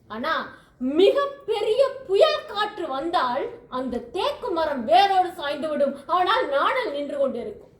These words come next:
அந்த விட்டு கொடுக்கின்ற, வளைந்து கொடுக்கின்ற, விட்டு போகின்ற, வளைந்து கொடுக்கின்ற, அனுசரித்து போகின்ற தன்மை இருக்கிறது பாருங்கள், அது நாணல். ஒரு நாணலும்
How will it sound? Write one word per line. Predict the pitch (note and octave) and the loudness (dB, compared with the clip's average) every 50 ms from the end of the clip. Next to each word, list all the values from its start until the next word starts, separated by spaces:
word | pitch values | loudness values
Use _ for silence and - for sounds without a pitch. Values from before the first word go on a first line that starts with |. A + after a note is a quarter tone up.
| _ _ - _ _ _ _ _ - - | _ _ -20 _ _ _ _ _ -4 2
அந்த | D#4 F#4+ G4+ G4 G4 G4 | 2 4 4 4 4 4
விட்டு | F4+ - - F#4+ G#4+ G4+ - - E5+ E5+ - - | 2 2 2 2 2 2 4 6 6 6 6 4
கொடுக்கின்ற, | C5+ C#5 F4+ F#4 - - F4+ E4+ D#4 D4+ C#4+ C#4 A#3+ G#3 - - - _ | 2 2 2 0 -4 -4 -6 -6 -6 -4 -4 -4 -4 -6 -10 -14 -20 _
வளைந்து | - A#3 A#3+ E4 F4+ G4+ D5+ D#5 D#5+ D#5+ D#5+ D#5 E5 D5+ B4 | -10 -2 6 6 8 8 8 6 4 2 2 4 4 4 4
கொடுக்கின்ற, | C5+ C#5 G4+ G#4 - - - - A#4 F#4 F#4 F4+ F4 C#4+ | 4 2 0 0 -4 -4 -4 -2 -2 0 2 2 2 2
விட்டு | B3+ A#3+ A#3 C#4+ E4 - - - C#5+ - - | 0 -4 -6 -8 -8 -4 4 4 4 4 4
போகின்ற, | G#4+ F4+ F4 F4 D#4 C4+ - D#4+ F4+ G4 | 0 0 0 0 -4 0 0 0 0 2
வளைந்து | F4 D4 D4 F4+ G#4+ C#5 C#5 - C#5 F4+ | 0 0 2 2 2 2 4 4 4 6
கொடுக்கின்ற, | F4 E4+ E4+ E4+ E4+ - E4+ E4 D#4 C#4+ - F4+ G#4 | 6 2 2 -4 -6 -6 -8 -8 -6 -4 -2 0 2
அனுசரித்து | G#4+ D#4+ D#4+ G4+ D#5 E5 E5 - D5 D5 C#5 C5 - B4 B4+ B4+ | 2 2 2 4 4 2 2 2 0 2 2 0 0 -2 -6 -6
போகின்ற | B4+ G#4+ G#4+ G4+ G#4+ - D#4 C#4 | -4 -6 -6 -6 -4 -4 -6 -6
தன்மை | - - E4+ G4 A4+ C5 B4+ C5 | -4 -4 -6 -6 -2 -2 0 2
இருக்கிறது | B4+ - - - F4 D#4 C#4+ C#4 C#4+ C#4 | 2 2 0 0 0 2 4 4 2 2
பாருங்கள், | C#4 C4+ C4 B3+ B3 A#3 B3+ D4 E4+ C#5+ - - - - _ - | 0 -2 -4 -4 -4 -4 -2 -2 -2 -2 -4 -8 -16 -20 _ -8
அது | - C4+ B3+ C4+ B3+ | -6 -2 0 0 0
நாணல். | A#3 A3+ A#3+ C#4 D4+ C#4+ A3 - - - - _ _ - - - - - G3+ G#3+ | 0 0 0 0 0 0 -2 -4 -8 -16 -20 _ _ -20 -20 -20 -20 -16 -8 0
ஒரு | B3 D4 E4 F4 E4+ D#4 C4+ | 2 2 4 4 2 0 -2
நாணலும் | A#3 A#3 A#3 B3+ D4+ E4 D#4+ C#4 B3+ C4 D#4+ G4 - | -4 -2 -2 0 0 0 0 0 2 2 0 0 -2